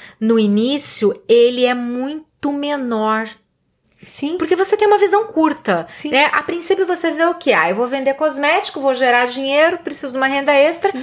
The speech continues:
Speaker 1: A tua visão é essa.
Speaker 2: E você só realmente entende na hora que você começa a trabalhar, né? Porque senão é tudo muito subjetivo.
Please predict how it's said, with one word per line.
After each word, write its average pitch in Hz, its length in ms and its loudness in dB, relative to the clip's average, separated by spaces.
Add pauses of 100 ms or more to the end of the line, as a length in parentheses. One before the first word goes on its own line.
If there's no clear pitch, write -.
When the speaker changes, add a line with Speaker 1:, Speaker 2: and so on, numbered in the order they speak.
(160)
Speaker 1:
A 381 80 0
tua 427 140 4
visão 415 200 4 (160)
é 320 40 4
essa. 277 460 0
Speaker 2:
E 220 60 -2
você 226 300 2
só 262 240 2
realmente 220 580 -2
entende 226 460 0
na 226 120 0
hora 214 180 4
que 220 100 -8
você 220 240 2
começa 233 640 0
a - 40 -8
trabalhar, 233 640 -4 (560)
né? 208 180 0
Porque - 200 -6
senão 240 280 2
é 254 80 2
tudo 262 240 -2
muito 277 280 -2
subjetivo. 247 1000 -2